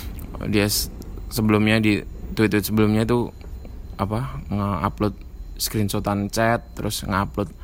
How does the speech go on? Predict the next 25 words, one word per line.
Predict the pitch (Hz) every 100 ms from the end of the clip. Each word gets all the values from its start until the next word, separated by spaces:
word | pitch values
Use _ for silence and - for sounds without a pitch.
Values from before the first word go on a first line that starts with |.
| - - - -
video-video | - 104 101 101 110 101 104 104 104 98 -
yang | 101 104
pernah | - - 104 101
dikirim | 101 98 101
si | 107 -
cowok, | 107 107 107 107 -
video-video | 104 104 104 104 104
yang |
pernah | 101 107 104
dia | 107
kirim. | 104 107 107 107 107 110 - - - - - - - - - - -
Terus | - 104 101 - - - - - - - - -
akhirnya | 107 104 107 107
yang | 104
terakhir | 107 - 104
tuh | 113
dibuka | 110 104 107 104 -
akunnya, | - 107 113 107 110 113 113 - -
nah | 98
yang | 101 104
di | 107
tweet | 104 110
terakhir | 107 107 110 110
tuh | 127
di, | 113